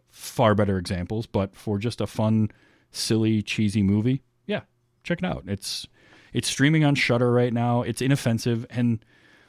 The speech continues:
and, uh, in, in so much as, like,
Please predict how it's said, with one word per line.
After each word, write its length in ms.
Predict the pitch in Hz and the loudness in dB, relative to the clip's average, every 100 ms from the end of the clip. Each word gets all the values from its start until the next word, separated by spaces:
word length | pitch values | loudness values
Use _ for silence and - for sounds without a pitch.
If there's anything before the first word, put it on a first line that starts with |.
| _ _ _ _ - | _ _ _ _ -2
and, 380 | 123 123 135 _ _ _ - | 2 2 0 _ _ _ -6
uh, 260 | 123 107 110 | -2 0 0
in, 280 | 135 123 123 | 4 4 4
in 160 | 131 | 0
so 140 | 123 135 | 2 4
much 180 | 123 - | 4 2
as, 100 | 117 | 0
like, 240 | 110 107 | 0 -2